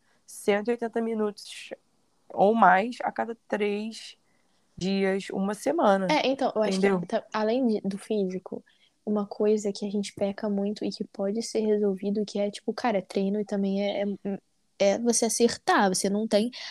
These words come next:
Speaker 2: a margem de erro numa Copa do Mundo, numa, tá, Copa América não, porque a Copa América vai ser muito fácil, eu espero, né? Eu falo, tô ficando falando que é muito fácil, não
Speaker 1: Foi
Speaker 2: vai ser fácil.
Speaker 1: difícil, eu vou matar dez cabeças, hein?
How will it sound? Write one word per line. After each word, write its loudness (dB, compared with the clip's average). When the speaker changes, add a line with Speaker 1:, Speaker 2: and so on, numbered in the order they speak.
Speaker 2:
a 0
margem 2
de 4
erro -4
numa -10
Copa -2
do 4
Mundo, 2
numa, -2
tá, 0
Copa -4
América 0
não, 0
porque -4
a 0
Copa -6
América -2
vai 2
ser -2
muito -2
fácil, -4
eu 0
espero, 0
né? -2
Eu -6
falo, -8
tô -14
ficando -2
falando 0
que -2
é 2
muito -6
fácil, -4
não 2
Speaker 1:
Foi 6
Speaker 2:
vai 0
ser -2
fácil. 2
Speaker 1:
difícil, 0
eu 2
vou 2
matar 2
dez 0
cabeças, 0
hein? -4